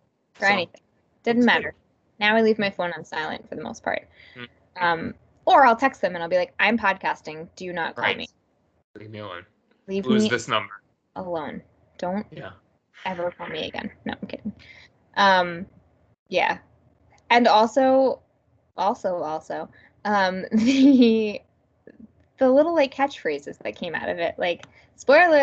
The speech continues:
Speaker 1: alert," or, like, "We
Speaker 2: Yeah.
Speaker 1: can't give away the bakery," and, like, those really just happened organically. Like,
Speaker 2: Yeah.
Speaker 1: we truly d-, we have never p-, planned anything out for this podcast. Like, we write topics down in a little working script that we have, but we
Speaker 2: Mm.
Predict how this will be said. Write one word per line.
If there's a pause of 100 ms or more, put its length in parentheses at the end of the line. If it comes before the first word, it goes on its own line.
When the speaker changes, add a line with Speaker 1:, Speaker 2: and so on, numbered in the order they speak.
Speaker 1:
alert,"
or,
like,
"We
Speaker 2:
Yeah.
Speaker 1:
can't
give
away
the
bakery,"
and,
like,
those
really
just
happened
organically.
Like, (360)
Speaker 2:
Yeah.
Speaker 1:
we
truly (280)
d-, (240)
we
have
never
p-, (400)
planned
anything
out
for
this
podcast.
Like,
we
write
topics
down
in
a
little
working
script
that
we
have, (500)
but
we
Speaker 2:
Mm.